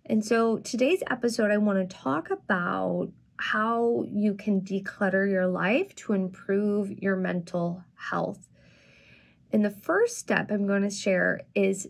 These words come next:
to educate yourself on a decluttering system that works for you.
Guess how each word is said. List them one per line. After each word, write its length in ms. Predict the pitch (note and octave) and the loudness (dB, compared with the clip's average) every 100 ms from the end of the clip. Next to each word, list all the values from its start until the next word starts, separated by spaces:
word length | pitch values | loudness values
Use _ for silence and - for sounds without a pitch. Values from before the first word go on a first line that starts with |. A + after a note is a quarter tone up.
| - | -12
to 180 | - G#3 - | -10 -6 0
educate 800 | C4+ C4+ E4 - A3 A3+ G3+ - | 0 0 -4 -4 -2 -2 -2 -2
yourself 720 | G#3+ G#3 - F#3 F3+ F#3 F#3 - _ - | -2 -2 -4 -2 -2 -4 -8 -20 _ -2
on 220 | G3+ G3 | 0 2
a 80 | F#3 | 0
decluttering 840 | F#3 G#3+ - A#3+ A#3+ C#4+ C#4+ C#4 | -4 -6 -4 0 2 4 4 0
system 840 | - - A#3+ B3 - G3+ F3+ F3+ - | -2 -2 0 0 0 -2 0 -2 -4
that 200 | G3+ F#3 | -2 -2
works 500 | F#3+ F#3 G3 G3 - | -2 -2 -2 -4 -14
for 200 | - G3 | -6 -2
you. 400 | F#3+ E3+ - - | 0 -2 -2 -6